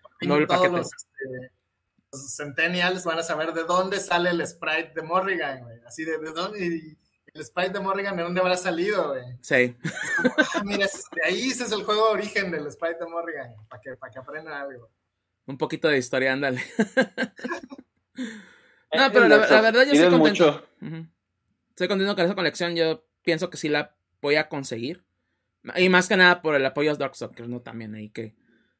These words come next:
Speaker 1: a, a, a ver si, a ver si ahora sí se hace un Darkstalkers cuatro, güey, pero <laughs> lo dudo.
Speaker 3: Es que mira, eso es lo malo, porque ahora, o sea, es lo que a veces molesta de ese tipo de cosas. ¿Por qué? Porque,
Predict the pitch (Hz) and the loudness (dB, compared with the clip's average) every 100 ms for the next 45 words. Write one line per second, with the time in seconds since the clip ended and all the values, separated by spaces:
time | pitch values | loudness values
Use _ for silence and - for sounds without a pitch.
0 | _ 135 156 170 180 180 185 185 208 196 | _ 0 2 6 6 8 6 6 6 6
1 | 196 208 240 220 226 226 214 214 214 180 | 8 10 8 8 8 8 6 4 0 0
2 | 190 180 175 - 175 - 151 - 160 127 | 0 0 0 0 -2 -2 -8 -8 -6 -6
3 | 117 117 - 117 - _ _ _ _ - | -8 -8 -14 -18 -20 _ _ _ _ -4
4 | 185 - 131 120 120 120 _ _ _ 190 | -2 -2 -6 -6 -10 -14 _ _ _ 0
5 | 196 220 165 131 165 180 240 208 123 123 | 4 6 6 6 4 2 2 2 2 0
6 | 107 90 _ - 104 117 107 120 143 151 | -2 -6 _ -10 -6 0 2 4 4 2
7 | - - _ _ _ _ - 123 - 165 | -2 -12 _ _ _ _ -6 -4 -2 -2
8 | 262 220 151 170 208 196 123 110 123 131 | -2 2 0 0 -4 -4 -4 -4 -4 -4
9 | - 123 123 127 117 120 104 - 95 - | -4 -4 -4 -10 -10 -8 -8 -8 -10 -10
10 | - _ _ _ _ _ 127 120 147 185 | -20 _ _ _ _ _ 0 0 2 2
11 | 151 - - - _ _ 131 123 120 131 | 2 -4 -10 -18 _ _ 2 2 2 2
12 | 123 | 0